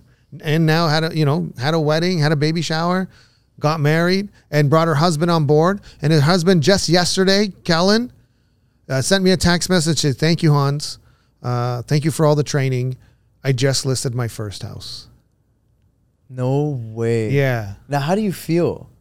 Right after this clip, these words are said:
Speaker 1: I love
Speaker 2: when
Speaker 1: it.
Speaker 2: you hear stuff like
Speaker 1: I
Speaker 2: that?
Speaker 1: get goosebumps.
Speaker 2: You're successful enough to just,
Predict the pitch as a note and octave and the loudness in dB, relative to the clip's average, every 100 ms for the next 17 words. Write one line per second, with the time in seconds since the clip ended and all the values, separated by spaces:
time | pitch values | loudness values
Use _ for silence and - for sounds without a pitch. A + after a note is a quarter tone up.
0 | _ C3+ B2+ C3+ C#3 C3+ B2 D3 D3+ C3+ | _ -4 -2 0 0 0 0 0 -2 -4
1 | A#2+ A2+ G#3 D#3+ A#2+ G#3+ - F2 F#2+ - | -2 0 0 0 -2 -4 -4 -14 -16 -20
2 | - C3+ F#3 B3+ A#3 - - - D#3+ - | -10 0 2 4 2 -2 -6 -4 -2 0
3 | D#3+ - D#3 C#3 C3+ A#2+ B2 A#2+ A#2 - | 0 0 -2 0 -2 -4 -6 -4 -2 -4
4 | - | -6